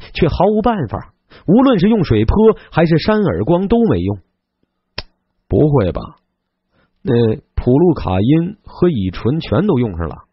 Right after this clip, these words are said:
这帮家伙难道都没闻出味儿来？古晨在心里大大鄙视了这群见了好酒好菜就放松警惕的家伙，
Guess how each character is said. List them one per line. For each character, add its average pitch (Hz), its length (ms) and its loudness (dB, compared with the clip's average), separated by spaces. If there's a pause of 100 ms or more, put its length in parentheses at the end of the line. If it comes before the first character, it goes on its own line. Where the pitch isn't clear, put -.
(320)
这 208 120 2
帮 180 140 -2
家 185 160 2
伙 151 120 -2
难 147 200 -2
道 165 80 0 (420)
都 196 120 0
没 190 100 2
闻 165 160 0
出 190 100 0
味 185 60 -2
儿 185 220 2
来？ 135 180 0 (840)
古 156 180 4
晨 175 220 0
在 165 100 2
心 185 220 -2
里 175 100 2
大 220 140 2 (160)
大 151 180 0
鄙 104 240 -2
视 170 80 0
了 143 100 2
这 143 140 2
群 139 220 -4
见 190 180 0
了 123 140 -2
好 190 260 0
酒 151 180 2
好 90 260 -2
菜 139 120 0 (300)
就 196 120 4
放 180 300 0
松 190 240 -2
警 95 260 -6
惕 180 220 2
的 95 60 -2
家 87 240 -4
伙， - 160 -16